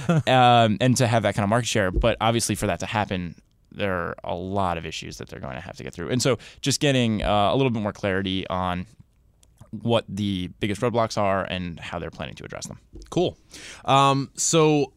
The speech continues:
Speaker 2: on to another Fool favorite, Under Armour. What are they gonna be doing at South by Southwest? Because I thought they just sold T-shirts.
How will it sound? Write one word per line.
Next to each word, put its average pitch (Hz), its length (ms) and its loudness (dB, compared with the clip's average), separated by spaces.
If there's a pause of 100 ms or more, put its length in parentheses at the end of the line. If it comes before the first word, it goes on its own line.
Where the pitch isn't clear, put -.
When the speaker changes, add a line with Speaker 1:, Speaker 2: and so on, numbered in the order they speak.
Speaker 2:
on 185 260 2
to 208 240 0
another 139 480 0
Fool 170 380 -4
favorite, 92 560 -4
Under 131 320 2
Armour. 78 420 -8 (320)
What 104 460 0
are 185 100 4
they 156 220 2
gonna 151 180 2
be 135 80 2
doing 123 440 2
at 101 260 -2
South 110 240 0
by 113 100 2
Southwest? 101 880 -2 (140)
Because 92 640 -2
I 90 160 -10
thought 101 240 -2
they 107 100 -2
just 92 180 -4
sold 87 200 -8
T-shirts. - 600 -12